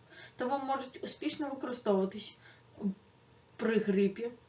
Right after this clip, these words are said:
та гострих респіраторних захворюваннях, таких як коронавірус, штамп Омікрон. Значно пригнічують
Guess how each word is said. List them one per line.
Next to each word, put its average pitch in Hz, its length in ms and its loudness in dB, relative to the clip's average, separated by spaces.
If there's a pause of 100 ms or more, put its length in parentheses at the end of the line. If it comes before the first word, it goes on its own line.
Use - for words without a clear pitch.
та 220 120 4
гострих 247 540 -2
респіраторних 190 800 -2
захворюваннях, 196 720 -2 (1400)
таких 285 440 0
як 277 160 0
коронавірус, 214 800 4 (100)
штамп 196 480 2
Омікрон. 202 540 -4 (720)
Значно 285 440 6
пригнічують 247 1000 -2